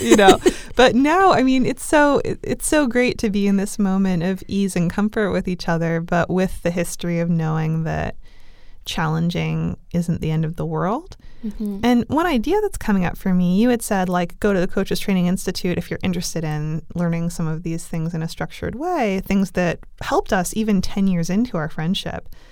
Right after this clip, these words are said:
Speaker 1: Um, and another idea is go with a friend. You know,
Speaker 2: Yeah.
Speaker 1: go to fundamentals with a friend and see what that does for your friendship.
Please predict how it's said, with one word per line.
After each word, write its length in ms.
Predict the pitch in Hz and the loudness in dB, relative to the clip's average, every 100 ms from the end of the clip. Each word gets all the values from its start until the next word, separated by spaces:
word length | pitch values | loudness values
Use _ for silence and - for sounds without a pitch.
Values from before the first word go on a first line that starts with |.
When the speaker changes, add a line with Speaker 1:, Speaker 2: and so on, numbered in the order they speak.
| - - - | -18 -16 -6
Speaker 1:
Um, 220 | - 214 - - - | 0 0 -2 -8 -2
and 140 | 254 277 | 2 4
another 280 | 285 320 466 | 2 2 2
idea 360 | 359 208 190 180 | 0 0 0 0
is 320 | - 220 220 - | 0 0 -2 -4
go 220 | - 302 | -4 -2
with 120 | 359 | -2
a 60 | 392 | -4
friend. 480 | 403 480 - - - - - - - - | -4 -2 -2 -2 -6 -10 -16 -16 -10 2
You 120 | 233 | 6
know, 240 | 440 453 453 | 6 6 6
Speaker 2:
Yeah. 200 | 440 403 | 4 6
Speaker 1:
go 140 | 277 | 6
to 100 | 302 | 4
fundamentals 600 | 294 294 277 254 262 262 | 4 2 4 4 4 2
with 120 | 247 240 | 0 -2
a 40 | |
friend 640 | 226 - 180 190 220 247 - | -4 -2 0 2 2 2 0
and 600 | 208 208 208 208 208 208 208 - - | 2 4 4 4 4 4 2 -6 -6
see 760 | - - 226 233 233 233 240 - - - - - - | -6 0 2 4 4 2 0 -4 -14 -20 -20 -16 -6
what 500 | 202 208 220 226 - - - - | 0 2 4 2 -2 -12 -16 -4
that 260 | 214 208 208 | -2 0 0
does 420 | 240 339 254 233 | 2 4 2 0
for 160 | - | -2
your 160 | 220 226 | 0 0
friendship. 680 | - 349 415 - - - | -2 -6 -6 -6 -6 -6